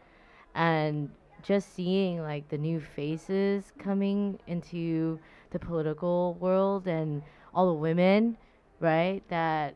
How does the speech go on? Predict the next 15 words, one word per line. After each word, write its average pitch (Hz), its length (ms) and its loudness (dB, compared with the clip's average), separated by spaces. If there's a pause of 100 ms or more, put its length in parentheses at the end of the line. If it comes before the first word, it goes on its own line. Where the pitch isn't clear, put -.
um, 151 640 -2 (120)
got, - 180 -8
won 160 380 -2
seats 170 360 -8
in 160 100 -8
Congress 165 840 -4
the 160 80 -10
past 151 320 -4
election, 170 760 -6
I - 80 -16
mean, 156 100 -12
that's 208 260 -4
really 226 240 -4
inspiring. 170 840 -4
And 147 200 -4